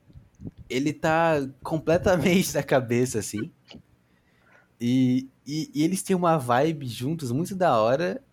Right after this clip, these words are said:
porque, tipo, é literalmente um, um cara e uma mina que namoraram por, tipo, acho que dois anos, algo assim.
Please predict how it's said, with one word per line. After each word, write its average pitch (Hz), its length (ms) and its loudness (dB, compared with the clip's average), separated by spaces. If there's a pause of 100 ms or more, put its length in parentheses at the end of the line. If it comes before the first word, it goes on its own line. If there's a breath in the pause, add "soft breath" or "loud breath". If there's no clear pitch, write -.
(260)
porque, 135 340 -4
tipo, 151 600 -6 (320)
é 135 80 -2
literalmente 165 680 -2
um, 151 180 -12 (880)
um - 120 -8
cara 117 220 -2
e 151 40 -2
uma 165 140 -2
mina 139 240 -2
que 139 300 -12 (120)
namoraram 120 760 -4 (600)
por, 110 120 -6
tipo, - 160 -10
acho 104 100 -8
que 101 100 -16
dois 107 320 -4
anos, 104 320 -12
algo 92 180 -8
assim. 98 300 -16